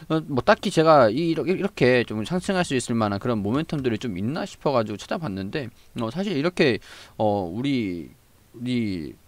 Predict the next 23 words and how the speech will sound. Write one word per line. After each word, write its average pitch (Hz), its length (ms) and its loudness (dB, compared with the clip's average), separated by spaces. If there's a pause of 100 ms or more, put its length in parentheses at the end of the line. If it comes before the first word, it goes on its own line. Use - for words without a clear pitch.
(200)
고가가 110 800 4
이십팔 214 400 -2
프로가 190 340 0
올라갈 117 480 4
정도로 90 420 -4
이렇게 98 500 -2
올라갈 120 480 4
만한 92 320 -2
요인들은 101 480 -2
없었거든요. 101 640 -6 (600)
그렇기 151 160 0
때문에 143 260 4
이런 143 360 2
시장에 190 380 2
갑자기 135 380 -2
이슈가 165 440 0
있었던 151 380 0
것도 - 220 -4
아니고, 98 520 -6 (120)
어, 71 380 -10 (100)
이런 127 260 -4
좀 90 200 -12
이렇게 - 140 -14